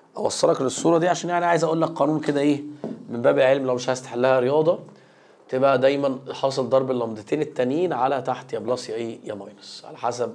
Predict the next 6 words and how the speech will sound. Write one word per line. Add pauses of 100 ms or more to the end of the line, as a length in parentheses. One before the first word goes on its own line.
(160)
فروقات
الطاقة. (720)
ماشي، (680)
تعالى
اللي
بعده.